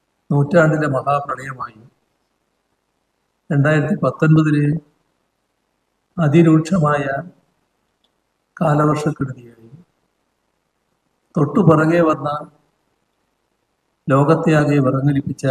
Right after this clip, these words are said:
കോവിഡ് മഹാമാരിയായും പലതരത്തിലുള്ള പ്രതിസന്ധികളാണ് നമുക്ക് നേരിടേണ്ടി വന്നത്.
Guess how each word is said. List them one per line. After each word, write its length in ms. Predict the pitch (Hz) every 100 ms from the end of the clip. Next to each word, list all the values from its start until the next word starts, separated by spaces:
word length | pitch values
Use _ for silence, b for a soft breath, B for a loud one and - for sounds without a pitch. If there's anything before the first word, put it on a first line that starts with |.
| 127 - - _ _ _ _ _ _ _ _ _ _ _
കോവിഡ് 420 | - 151 165 147
മഹാമാരിയായും 720 | 143 135 135 131 120 113 - - _ _ _ _ _ _ _ _ _ _ _ _ _ _ _ _ -
പലതരത്തിലുള്ള 800 | 151 180 190 185 180 190 185 180 190 - _ _ _ _ _ _ _ _ _ _ _ _ -
പ്രതിസന്ധികളാണ് 840 | 160 156 175 170 156 151 139 131 - _ _ _ _ _ _ _ _ _ - _ _ _
നമുക്ക് 300 | - 143 139
നേരിടേണ്ടി 460 | 135 123 120 120 -
വന്നത്. 240 | - _